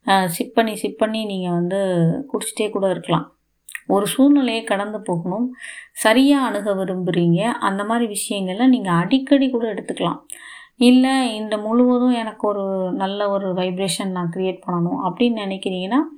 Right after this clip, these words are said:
ஒரு எட்டு தடவை ஒரு நாள்ல காலையில எந்திரிச்ச உடனே,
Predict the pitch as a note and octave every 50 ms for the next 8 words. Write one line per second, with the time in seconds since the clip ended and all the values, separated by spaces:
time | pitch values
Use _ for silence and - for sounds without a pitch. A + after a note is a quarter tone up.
0 | _ _ - - - - _ _ A#3 B3 B3+ A#3+ A#3+ B3 A#3+ - D4+ C#4+ B3+ A3
1 | A3 G#3+ A#3 B3 B3+ B3 A3+ G#3 G3 F#3+ F#3+ F#3 F#3 F#3 F#3+ F#3+ F#3 G#3+ B3 C4+
2 | C4 A3 F3+ E3+ E3+ - - F#3+ F#3 F3+ F#3 F#3 F3+ F3+ F3 F3 F3 E3+ - -
3 | F3 E3+ E3+ F3 F3 E3+ E3 E3 E3+ E3+ E3